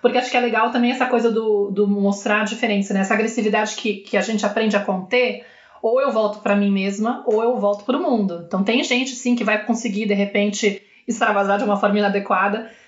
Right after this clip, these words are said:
ter esses comportamentos mais explosivos, ser uma pessoa raivosa. Aí a gente tem lá a biografia do Hitler e da Christiane F., que foi explorada no documentário da Escola da Educação Positiva, né, que vocês fizeram, maravilhoso, sobre a criança invisível, o segredo da criança invisível.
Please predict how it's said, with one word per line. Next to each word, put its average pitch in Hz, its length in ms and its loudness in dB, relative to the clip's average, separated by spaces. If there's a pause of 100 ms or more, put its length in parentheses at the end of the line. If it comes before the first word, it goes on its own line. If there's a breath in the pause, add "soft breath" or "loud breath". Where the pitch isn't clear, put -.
ter 233 140 0
esses 220 200 -4
comportamentos 202 640 0
mais 190 160 0
explosivos, 233 560 0
ser 202 120 0
uma 190 120 2
pessoa 196 240 0
raivosa. 220 600 0
Aí 185 160 0
a - 20 -2
gente 196 220 -4
tem 202 180 0
lá 190 280 2
a 185 40 -2
biografia 185 680 -2 (380 loud breath)
do 196 160 2
Hitler 190 560 0
e 196 60 -2
da 180 140 2
Christiane 208 420 2
F., 196 300 2
que 202 100 -6
foi 196 160 0
explorada 190 460 2
no 185 100 -2
documentário 185 520 -2
da 175 60 0
Escola 180 260 -2
da 180 60 -6
Educação 190 380 -4
Positiva, 208 680 0
né, 190 140 0
que 196 80 -6
vocês 190 260 -6
fizeram, 196 360 2
maravilhoso, 190 680 0
sobre - 180 -4
a - 40 -4
criança 190 280 -2
invisível, 196 580 0
o 175 60 -4
segredo 185 260 -4
da 185 80 -4
criança 196 260 0
invisível. 202 460 0